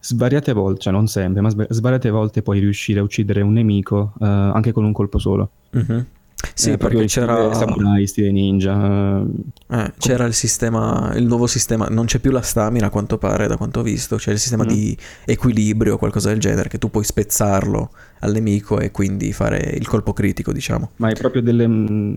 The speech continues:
Speaker 1: cioè, tipo devi posizionare la spada in una certa maniera, tipo alla For Honor, per dire, mettere una guardia in alto a destra, a sinistra, oppure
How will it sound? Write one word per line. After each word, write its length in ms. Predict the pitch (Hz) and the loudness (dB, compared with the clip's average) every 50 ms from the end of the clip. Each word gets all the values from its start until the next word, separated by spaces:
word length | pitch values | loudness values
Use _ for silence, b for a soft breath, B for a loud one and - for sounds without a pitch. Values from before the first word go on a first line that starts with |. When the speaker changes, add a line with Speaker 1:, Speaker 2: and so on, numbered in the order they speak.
| - - - | -6 -8 -6
Speaker 1:
cioè, 200 | - - 120 107 | -2 -2 -2 0
tipo 160 | 107 107 110 | 0 0 0
devi 240 | 107 110 110 107 107 | 0 2 2 2 0
posizionare 500 | 98 - - 110 113 101 - 117 110 104 | -2 -2 -2 -4 -2 -2 -2 0 0 0
la 80 | 107 - | 0 -2
spada 220 | - - 110 107 | -2 -2 0 0
in 60 | 107 | 2
una 300 | 110 110 110 107 107 107 104 | 2 2 2 0 0 0 0
certa 240 | 104 113 - - 110 | -2 -2 0 0 2
maniera, 340 | 107 107 107 107 104 101 | 4 4 4 4 2 0
tipo 400 | 98 - - - 104 104 101 101 | -2 -4 -4 -2 0 0 0 0
alla 140 | 104 101 101 | 0 0 0
For 160 | 98 - 101 101 | 0 0 0 0
Honor, 300 | 101 101 101 98 98 - | 2 2 2 0 -2 -2
per 180 | - 98 95 | -2 -2 0
dire, 300 | 95 95 98 98 98 98 104 | 0 0 2 0 0 0 0
mettere 380 | 110 101 98 - - 104 92 | 0 -2 -2 -2 -2 -2 0
una 140 | 98 98 95 | 0 0 0
guardia 340 | 95 101 101 104 98 98 98 | 2 0 0 2 2 2 2
in 60 | 98 | 2
alto 360 | 98 101 98 98 95 - 104 | 2 0 0 -2 -2 -2 -2
a 40 | 101 | -2
destra, 340 | 95 98 98 101 - - 110 | 0 0 0 -2 -2 -4 -6
a 20 | |
sinistra, 440 | - - - 98 98 113 120 - - | -4 -2 0 0 0 0 0 -2 -4
oppure 520 | 104 - - 101 98 98 98 98 98 95 | -6 -4 -2 -2 0 0 0 0 0 -2